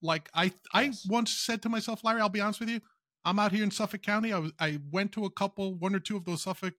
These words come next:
Speaker 1: Libertarian Party things." I said, "I'm not, I can't do politics anymore." It's like, I just, you know, I, I'd rather sit here and pontificate than have anything to do with it. Uh, not because I don't care,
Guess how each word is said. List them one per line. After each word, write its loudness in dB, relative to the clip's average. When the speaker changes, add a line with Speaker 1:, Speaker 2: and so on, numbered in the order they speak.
Speaker 1:
Libertarian -4
Party 0
things." -6
I 6
said, 2
"I'm 4
not, 0
I 4
can't -4
do -4
politics -6
anymore." -12
It's -6
like, -2
I 0
just, -4
you -2
know, -2
I, 0
I'd -2
rather 2
sit -4
here -2
and -4
pontificate -6
than -6
have -6
anything -4
to -10
do -4
with -2
it. -4
Uh, -2
not 0
because 0
I 0
don't -4
care, -4